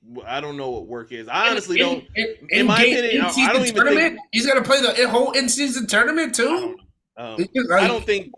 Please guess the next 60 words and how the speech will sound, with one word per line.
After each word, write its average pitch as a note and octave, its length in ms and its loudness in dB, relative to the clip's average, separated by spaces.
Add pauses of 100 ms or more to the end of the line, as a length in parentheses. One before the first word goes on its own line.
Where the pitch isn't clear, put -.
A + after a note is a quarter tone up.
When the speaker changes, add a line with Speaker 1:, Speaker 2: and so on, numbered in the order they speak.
Speaker 2:
come E4+ 80 0
on. G#2 280 -6 (120)
Speaker 1:
I, E3 120 -2 (120)
I, F#3 220 0
me F3+ 220 -8
personally, G3+ 440 -4
I D3+ 100 -2
don't F3 180 -6
think D3+ 200 -12
this D3 180 -10
team C#3 340 -10
is A#2 200 -14
well, B2+ 520 -6 (120)
is A#2+ 180 -12
better B2 260 -8
built A2+ 300 -14
than A2+ 120 -16
the G#2 60 -20
Phoenix A2 300 -18
Suns, G2+ 300 -18
but G2+ 140 -14
we A#2 120 -10
can G#2+ 280 -20 (140)
get A2 200 -16
to G2 360 -18
that A2 260 -12
if F#2 120 -20
y'all G2+ 180 -16
wanna F#2 160 -20
talk F#2+ 200 -20
about F2 240 -18
that. G#2+ 260 -14 (320)
I A#2 60 -18
think A#2+ 180 -16
the - 60 -20
Suns B2+ 280 -10
Speaker 2:
Nah, C#3+ 60 -8
Speaker 1:
are D#3+ 40 -8
Speaker 2:
let's G3 120 0
Speaker 1:
better G3+ 120 -4
Speaker 2:
move F3+ 140 2
Speaker 1:
built. D3+ 80 -10
Speaker 2:
on. B2+ 520 -10
Yeah, G3 260 0
let's G#3 100 -6
Speaker 1:
Um, A3+ 60 -8
Speaker 2:
move F#3+ 120 -2
on F3 80 -2
Speaker 1:
but, D3+ 160 0
Speaker 2:
to C3 80 -6
the C#3 60 -14 (100)
Phoenix B2 300 -14
Suns, G2 140 -10
man. D3+ 220 -8
Speaker 1:
um, C3+ 320 -12 (1000)
honestly, F#3 600 -6
I, C#3 200 -6
the C3+ 200 -10
fact F3 360 -4
that D3+ 400 -2